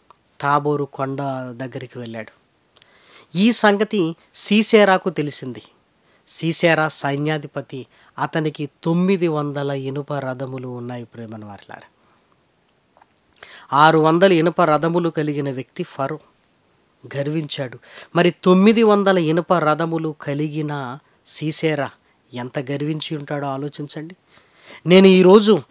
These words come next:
వారిని అంతము చేస్తానని" తన ఇనుప రథములను తీసుకొని కీషోను వాగు దగ్గరికి వచ్చాడు. కీషోను వాగు దగ్గరికి వచ్చినప్పుడు ఏం జరిగిందో తెలుసా, ప్రియమైన వారలారా? అది పురాతనమైన వాగు, అందులో నీళ్లు లేవు.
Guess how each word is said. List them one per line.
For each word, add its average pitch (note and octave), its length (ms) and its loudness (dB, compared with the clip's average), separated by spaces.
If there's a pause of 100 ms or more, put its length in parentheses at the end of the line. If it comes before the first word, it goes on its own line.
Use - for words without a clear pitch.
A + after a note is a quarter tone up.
(220)
వారిని F3+ 360 6
అంతము G#3 540 2 (120)
చేస్తానని" D3 680 -4 (400)
తన F#3+ 100 6
ఇనుప F#3 400 6
రథములను F3 600 4
తీసుకొని D3+ 640 -6 (300)
కీషోను G3+ 560 2
వాగు D3+ 420 4
దగ్గరికి C#3 480 -6
వచ్చాడు. - 560 -12 (1400)
కీషోను A3+ 460 6
వాగు E3+ 380 6
దగ్గరికి E3 460 -2
వచ్చినప్పుడు C#3+ 560 -6
ఏం C3+ 260 -6
జరిగిందో C#3+ 480 -8
తెలుసా, C3+ 360 -10
ప్రియమైన B2 420 -12
వారలారా? A2+ 480 -14 (400)
అది D3 140 -2
పురాతనమైన C3 1000 -4
వాగు, G#2+ 340 -12 (720)
అందులో C3+ 380 -6
నీళ్లు C#3 420 -8
లేవు. B2 420 -16